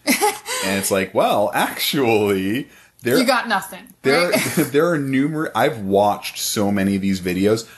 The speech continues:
Speaker 2: attorneys just hanging out and talking about interesting attorney problems, right? Um, when I was forming, um, our business entity,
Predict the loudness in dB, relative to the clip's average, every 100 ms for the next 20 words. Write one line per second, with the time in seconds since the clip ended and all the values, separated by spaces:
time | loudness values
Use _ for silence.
0 | -6 -4 -2 0 0 -2 -4 -8 -12 _
1 | _ -4 -2 0 0 2 0 -2 -2 0
2 | 0 0 0 2 0 -2 -4 -2 -4 -2
3 | -2 0 0 0 -2 -4 -2 -2 0 0
4 | -4 -20 -20 -2 0 0 0 0 2 2
5 | 2 -2 -8 -16 -2 2 4 4 2 2
6 | 0 0 2 2 -2 -4 0 0 2 0
7 | 2 -2 -2 -4 -4 -4 -6 -6 -8